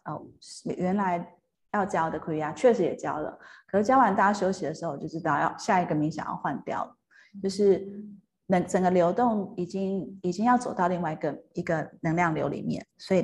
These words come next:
冥想就要换掉。可是那换掉这件事情，也就是需要前面很多的准备。我曾经很多的准备，让我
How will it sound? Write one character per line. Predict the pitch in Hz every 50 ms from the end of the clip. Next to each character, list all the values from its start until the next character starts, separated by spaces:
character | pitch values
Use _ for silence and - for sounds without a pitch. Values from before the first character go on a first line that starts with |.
| - - -
冥 | 170 165 170
想 | 170 226 254 -
就 | 165
要 | 156 147
换 | 170 - - - - -
掉。 | - - - - _ _ - - - - - _ _
可 | - 190
是 | 196 302 311 311 311 311 311 - - - _ _ _ _
那 | 269 311 311 302 294 - - - - - 214 202 - - -
换 | - - - 330 302 254 226 -
掉 | 240 233 208 196
这 | 185 185 190
件 | 185 185 180
事 | 185 - 185
情， | 180 - - - - - - _ _ _
也 | - - - - - -
就 | - - 240
是 | 233 240 240
需 | 226 - - 208
要 | 196 185 180
前 | 180 - - - 175 170
面 | 180 190 196
很 | - - 185 156 151
多 | 175 175 175
的 | 170 160
准 | 170 - 165 151 - - -
备。 | - 160 - - -
我 | 175 180
曾 | - 185 185
经 | 190 240 269
很 | 262 240 180
多 | 165 180
的 | 185 185
准 | 180 - 160 143 - -
备， | - 170 156 -
让 | - 214 220 208 185
我 | 165 156 - -